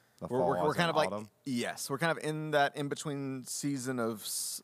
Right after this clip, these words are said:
Speaker 2: late summer, early fall. In fact, actually,
Speaker 1: Your
Speaker 2: by,
Speaker 1: birthday.
Speaker 2: by the time this comes out,
Speaker 1: Your
Speaker 2: it
Speaker 1: birthday.
Speaker 2: will be fall. And
Speaker 1: It's coming soon.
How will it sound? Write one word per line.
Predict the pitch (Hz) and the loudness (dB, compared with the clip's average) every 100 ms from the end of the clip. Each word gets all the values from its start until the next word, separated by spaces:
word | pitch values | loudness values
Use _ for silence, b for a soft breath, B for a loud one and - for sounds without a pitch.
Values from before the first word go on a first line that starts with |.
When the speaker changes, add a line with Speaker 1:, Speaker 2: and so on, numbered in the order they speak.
| - | -8
Speaker 2:
late | 131 135 127 | 0 0 0
summer, | - 135 127 | -2 0 0
early | 117 123 123 | 2 2 0
fall. | - 127 123 | 2 4 4
In | 120 | 4
fact, | 196 156 | 4 4
actually, | - 156 | -2 4
Speaker 1:
Your | 170 | 6
Speaker 2:
by, | 180 | 8
Speaker 1:
birthday. | 226 214 120 | 6 6 6
Speaker 2:
by | 170 | 6
the | 180 | 6
time | 180 233 339 | 4 4 4
this | 269 | 2
comes | - 220 175 | 2 2 6
out, | 208 170 117 | 6 6 6
Speaker 1:
Your | 160 | 4
Speaker 2:
it | |
Speaker 1:
birthday. | 208 160 165 127 | 4 4 6 6
Speaker 2:
will | 196 | 6
be | 190 170 | 4 2
fall. | - 170 107 104 b b b b _ _ 156 | 4 6 4 0 b b b b _ _ 2
And | |
Speaker 1:
It's | 156 156 156 | 4 6 6
coming | 147 110 98 | 4 2 -2
soon. | - 98 | -4 -6